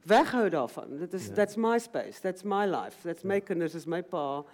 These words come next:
Speaker 1: Uh,
Speaker 2: Is,
Speaker 1: en
Speaker 2: is
Speaker 1: het, en dit was nogal, I mean, my pa, dat my pa Duits is, it, uh, you know, and all of,
Speaker 2: Maar is
Speaker 1: all
Speaker 2: jy
Speaker 1: of it.
Speaker 2: unhappy now at the end that you had
Speaker 1: Nee,
Speaker 2: to
Speaker 1: glad
Speaker 2: do
Speaker 1: nie,
Speaker 2: that?
Speaker 1: glad
Speaker 2: Ja,
Speaker 1: nie.
Speaker 2: okay.
Speaker 1: Glad nie, want ek sien daar is, ehm,
Speaker 2: Okay, maar dis nou
Speaker 1: ja.
Speaker 2: die, dis nou die, uh, die, die original title is,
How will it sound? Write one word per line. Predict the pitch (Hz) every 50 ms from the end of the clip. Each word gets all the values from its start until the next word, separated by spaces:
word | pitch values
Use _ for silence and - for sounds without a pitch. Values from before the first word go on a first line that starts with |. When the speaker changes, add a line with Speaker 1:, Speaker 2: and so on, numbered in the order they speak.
| - - - - - - - - -
Speaker 1:
Uh, | 196 196
Speaker 2:
Is, | 214
Speaker 1:
en | 247 247
Speaker 2:
is | 262 262 -
Speaker 1:
het, | 233 220 220
en | 233 240
dit | 226 247
was | 240 233
nogal, | 311 320 311 311 285 247
I |
mean, | 254 269 262
my | 269 269
pa, | 269 302 294 285 285 240 226
dat | - -
my | 208 247
pa | 240 247 240 233
Duits | 214 170 180 180 196 208 214 -
is, | - 247 302 - -
it, | 202 202 175 -
uh, | - 190 190
you | 185 208
know, | 185 180 185 196
and | 196 180 196 208
all | - 208 226 233
of, | 247
Speaker 2:
Maar | - -
is | 165 143
Speaker 1:
all | 143
Speaker 2:
jy | 165 -
Speaker 1:
of | 165
it. | 156
Speaker 2:
unhappy | 151 139 147 170 - - 156
now | 131 117 107 104 101
at | 113 127 107
the | - 131 120 117
end | 117 113
that | 113 110 113
you | 117 110
had | 220 285
Speaker 1:
Nee, | 294 226
Speaker 2:
to | -
Speaker 1:
glad | 226 226 202
Speaker 2:
do | 196 185
Speaker 1:
nie, | -
Speaker 2:
that? | 113 - -
Speaker 1:
glad | - 190 175 104
Speaker 2:
Ja, | 98
Speaker 1:
nie. | 127 123
Speaker 2:
okay. | - - 95 - - -
Speaker 1:
Glad | - 254 240 214
nie, | 190 214
want | 208 214
ek | 240 233 240
sien | - - 277 262
daar | 254 240 226
is, | 226 226 220 - -
ehm, | 240 220 214 208 208 208 202 202 196 190 180 - - _ - _ _ -
Speaker 2:
Okay, | - - 110
maar | 98 101
dis | 113 113 -
nou | 135 131
Speaker 1:
ja. | 127
Speaker 2:
die, | 131 131 127 127
dis | 113 113 123 120 -
nou | 131 120
die, | 104 113 117 113 - - - - - - - _ _ -
uh, | 131 131 131 131 131 131 131 131 135 139 - -
die, | 120 120 131 139 - -
die | 120 113 143 -
original | 123 120 139 180 180 240 226 226 180 147 -
title | - 139 117 113 117 113 123 120 127
is, | 135 127 156 175 - - -